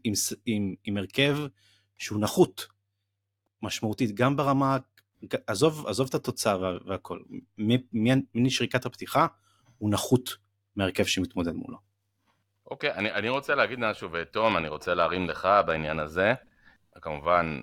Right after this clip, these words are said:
Speaker 2: שוב, אלף אלפי הבדלות, שאנחנו מסתכלים על אירוע, להבדיל, כמו שביעי בס-, באוקטובר, אנחנו, אנחנו לא,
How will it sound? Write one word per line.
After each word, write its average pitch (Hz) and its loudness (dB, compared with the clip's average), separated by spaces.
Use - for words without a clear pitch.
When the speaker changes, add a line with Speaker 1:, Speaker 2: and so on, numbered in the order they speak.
Speaker 2:
שוב, 85 -10
אלף 78 -6
אלפי 73 -2
הבדלות, 76 2
שאנחנו 69 -6
מסתכלים 90 -4
על 82 2
אירוע, 82 2
להבדיל, 73 0
כמו 80 -4
שביעי 78 -8
בס-, 82 -10
באוקטובר, 80 0
אנחנו, 90 2
אנחנו 85 0
לא, 127 6